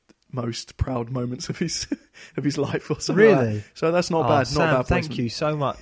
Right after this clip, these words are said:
Speaker 2: for that
Speaker 1: <laughs>
Speaker 2: encouragement.
Speaker 1: It means a lot. <laughs>
Speaker 2: You're one of, like, the three hundred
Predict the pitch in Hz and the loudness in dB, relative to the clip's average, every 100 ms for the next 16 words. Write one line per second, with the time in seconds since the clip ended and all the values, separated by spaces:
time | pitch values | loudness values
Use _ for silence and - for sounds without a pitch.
0 | - - 117 123 123 131 123 117 107 110 | -10 -4 -4 -4 -6 -4 -2 -4 -8 -10
1 | 131 _ 156 - 170 - - - - - | -12 _ -6 -6 -10 -10 -12 -6 -8 -6
2 | 160 - 131 123 117 - - - 135 143 | -8 -2 0 0 -2 -8 -4 -2 2 4
3 | 139 135 127 - - 120 120 - 120 - | 4 2 0 -6 -4 -2 -2 -2 -6 -8
4 | - 139 127 123 127 120 120 | -8 -6 -4 -4 -4 -4 -6